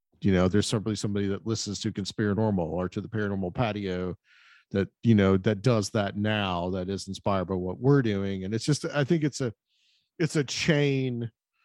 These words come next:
uh, effect, you know, it's like, pass it on, start your own. And,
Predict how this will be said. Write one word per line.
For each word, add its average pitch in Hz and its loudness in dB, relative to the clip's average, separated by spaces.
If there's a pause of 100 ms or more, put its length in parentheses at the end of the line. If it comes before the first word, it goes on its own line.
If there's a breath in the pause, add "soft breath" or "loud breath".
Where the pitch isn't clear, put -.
(680)
uh, 117 2
effect, 107 2
you 110 4
know, 98 6
it's 101 0
like, 104 0
pass 113 0
it 104 -2
on, 90 -4
start 104 -4
your 98 2
own. 98 2
And, 92 0